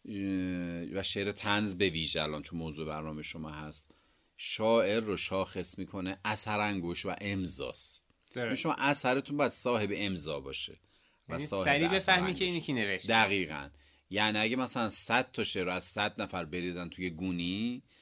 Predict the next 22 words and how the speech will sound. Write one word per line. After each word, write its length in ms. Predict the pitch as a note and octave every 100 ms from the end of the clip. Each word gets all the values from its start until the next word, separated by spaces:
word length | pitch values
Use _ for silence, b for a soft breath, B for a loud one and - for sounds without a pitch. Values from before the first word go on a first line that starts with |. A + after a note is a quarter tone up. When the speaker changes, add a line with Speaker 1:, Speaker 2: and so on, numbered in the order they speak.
| b b -
Speaker 1:
شما 260 | - G2
در 340 | E2 G2 G2 F#2
بیاری، 260 | F#2+ G2
بلافاصله 500 | F#2+ A#2 B2 B2+ B2+
فهم 220 | B2 B2+
که 100 | A#2+ -
اه، 240 | B2+ B2+
این 180 | A2 B2
مال 220 | A#2+ A#2
مثلاً 340 | A2+ - F#2 D#2+
فلانی. 380 | F2 E2 D#2
Speaker 2:
بله. 260 | A#2 A2 - - -
Speaker 1:
این 120 | D3
خیلی 280 | C3 E3+ C#3+
مهمه. 600 | G2+ E2+ D#2+ D2+ D2 C2+ - _ _ B B B B B
یک 200 | A#2+ C3+
مقدار 280 | G3+ F#3 F#3
صاحب 440 | E3+ F3+ E3+ D#3+ D#3+
امضا 480 | D3 D#3+ D#3 C#3 C#3+
شدن 420 | - C3 A2 G#2 G#2+
دشواره 560 | A#2+ - F#2 F#2+ E2
واقعاً. 540 | C#2+ C2+ B1+ G#1+ B1